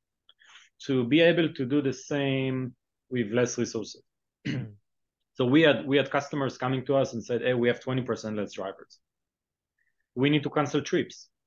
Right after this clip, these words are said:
Speaker 1: We need
Speaker 2: Yeah.
Speaker 1: to cancel service," which is the worst thing you can do, because once you start doing that, people use bus less,
Speaker 2: Yeah, it's
Speaker 1: and
Speaker 2: a
Speaker 1: then you
Speaker 2: vicious
Speaker 1: need to cancel
Speaker 2: cycle.
Speaker 1: again and vicious, yeah. So what they did is that they optimized the entire system to be able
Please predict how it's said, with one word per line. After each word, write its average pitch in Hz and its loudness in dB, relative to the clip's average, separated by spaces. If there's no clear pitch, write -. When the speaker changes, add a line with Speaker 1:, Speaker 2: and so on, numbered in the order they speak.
Speaker 1:
We 127 -4
need 131 2
Speaker 2:
Yeah. 139 -2
Speaker 1:
to - -6
cancel 139 -2
service," 135 -2
which 156 0
is 143 -2
the 135 4
worst 147 4
thing 151 0
you 131 -2
can 127 -4
do, 190 6
because 123 0
once 131 -2
you - -4
start 120 0
doing 139 2
that, 113 0
people 131 -2
use 120 0
bus 120 -4
less, 139 -2
Speaker 2:
Yeah, 139 -10
it's 117 -8
Speaker 1:
and 120 -2
Speaker 2:
a - 0
Speaker 1:
then 127 2
you 127 2
Speaker 2:
vicious 143 -4
Speaker 1:
need - -8
to 147 2
cancel 127 0
Speaker 2:
cycle. 120 0
Speaker 1:
again 135 0
and 120 -8
vicious, 117 -6
yeah. - -14
So 127 6
what 135 4
they 151 6
did 196 4
is 131 2
that 127 2
they 127 -2
optimized 175 0
the 123 -2
entire 143 0
system 139 -4
to 139 -2
be 131 4
able 143 6